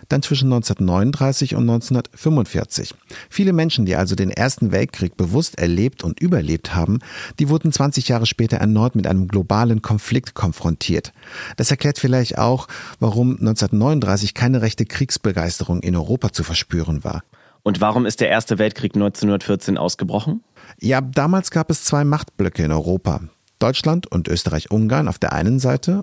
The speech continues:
Speaker 1: und Frankreich, Großbritannien und Russland auf der anderen Seite. Aber neunzehnhundertvierzehn, da wird der österreichische Thronfolger Franz Ferdinand durch serbische Nationalisten ermordet. Österreich will daraufhin Serbien niederringen.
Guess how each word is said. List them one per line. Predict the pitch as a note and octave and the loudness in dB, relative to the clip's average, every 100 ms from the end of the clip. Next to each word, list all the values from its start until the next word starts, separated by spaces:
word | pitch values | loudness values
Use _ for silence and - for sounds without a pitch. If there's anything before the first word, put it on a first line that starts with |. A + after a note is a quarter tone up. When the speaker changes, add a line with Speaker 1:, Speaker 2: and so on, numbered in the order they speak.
| - | -2
Speaker 1:
und | A#2 G2+ - | 0 0 -2
Frankreich, | - - C#3+ - D3 C#3 | -6 -2 0 0 -2 -2
Großbritannien | A#2 C#3 - C3+ G#2 G2 G2 | 0 0 0 -2 2 2 0
und | F2 | -2
Russland | E2 B2 - F2 G2+ | 0 0 0 0 0
auf | - - | -2 -4
der | - | 0
anderen | D3 C#3 G#2 | 2 4 2
Seite. | D2+ - - - _ _ _ | 0 -4 -6 -10 _ _ _
Aber | - G2 | -2 2
neunzehnhundertvierzehn, | F#2+ E2 - G3+ G3+ - A2+ - - - | 2 0 0 -2 0 0 0 -2 -12 -4
da | G#2+ | 0
wird | C3 - - | 0 0 -2
der | A2+ E3 | 0 0
österreichische | F#3+ E3 B2 B2 - | 0 2 2 2 0
Thronfolger | - - C3 G#3+ - E2+ D#2+ | -4 0 0 0 0 -2 -2
Franz | - G#2+ B2 - | -2 -2 -2 0
Ferdinand | C3 F#3+ G2+ F2 C3 - - | 0 2 2 2 -2 -6 -4
durch | A#2 | -2
serbische | - A3+ F#3+ E3 B2+ | 0 0 2 2 2
Nationalisten | A#2 - A2+ A2 D#3+ - | 0 0 2 2 0 -2
ermordet. | F2 D#2 - - - - _ _ - - | 0 0 -2 -6 -12 -18 _ _ -8 -2
Österreich | D3+ - E2+ E2+ - | 0 0 0 0 0
will | D#2+ | 0
daraufhin | F#2+ F#2+ E2 E2+ C#2+ | 0 0 0 0 0
Serbien | E2+ F2 E2 F#2+ | 0 0 2 2
niederringen. | A#2 E3 G2 D2+ C#2+ C2 | 2 2 0 0 -2 -4